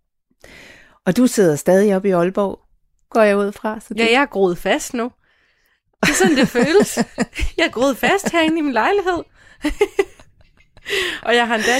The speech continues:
Speaker 2: ligget på langs, altså siden sidst. Jeg har været så lagt ned med pandehulebetændelse.
Speaker 1: Au, au, au.
Speaker 2: Og er kun lige på vej tilbage, så hvis jeg lyder lidt snottet eller omtoget, så er det derfor.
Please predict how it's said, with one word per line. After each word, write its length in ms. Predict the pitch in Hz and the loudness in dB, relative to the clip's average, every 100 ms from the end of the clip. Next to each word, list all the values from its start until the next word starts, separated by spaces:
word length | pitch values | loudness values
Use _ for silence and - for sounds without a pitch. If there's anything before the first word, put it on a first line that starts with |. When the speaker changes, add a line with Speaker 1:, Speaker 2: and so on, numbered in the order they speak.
| 269 | -2
Speaker 2:
ligget 240 | 254 240 220 | -2 -4 -6
på 80 | |
langs, 460 | 214 220 311 262 - | -4 -4 -4 -6 -10
altså 280 | - 226 220 | -10 -8 -10
siden 340 | - 254 269 | -10 -8 -8
sidst. 340 | 262 262 269 - | -6 -8 -10 -8
Jeg 100 | 247 | -8
har 180 | 247 240 | -6 -4
været 380 | 240 247 262 269 _ _ | -4 -4 -8 -14 _ _
så 400 | - - - 277 285 _ _ _ _ _ _ | -18 -10 -4 -4 -4 _ _ _ _ _ _
lagt 320 | 226 240 - | -4 -4 -6
ned 200 | 226 226 | -10 -8
med 140 | 208 202 | -8 -10
pandehulebetændelse. 1160 | 214 220 247 240 214 202 196 - 202 190 185 190 _ _ _ _ _ _ | -8 -8 -8 -10 -10 -10 -12 -10 -10 -10 -14 -16 _ _ _ _ _ _
Speaker 1:
Au, 200 | - 180 - - | -4 -4 -4 -12
au, 100 | - | -12
au. 240 | 123 - 214 | -12 -4 -2
Speaker 2:
Og 100 | 214 | 0
er 80 | 220 | -2
kun 400 | 220 285 277 277 | -6 -6 -4 -4
lige 380 | 254 285 302 320 | -4 -2 -2 -4
på 100 | 262 | -6
vej 240 | 233 220 | -6 -6
tilbage, 380 | 220 202 208 220 | -10 -8 -6 -6
så 80 | 233 | -10
hvis 140 | 214 | -10
jeg 60 | 226 | -8
lyder 200 | 285 285 | -4 -4
lidt 220 | 269 311 | -4 -10
snottet 640 | - - 254 262 - 262 202 | -10 -6 -4 -4 -4 -4 -4
eller 160 | 214 | -2
omtoget, 800 | 208 220 254 - 233 208 214 233 | -2 -4 -10 -10 -8 -6 -6 -8
så 100 | - | -10
er 40 | 240 | -12
det 140 | 233 | -6
derfor. 500 | 240 220 202 202 220 | -4 -4 -4 -8 -8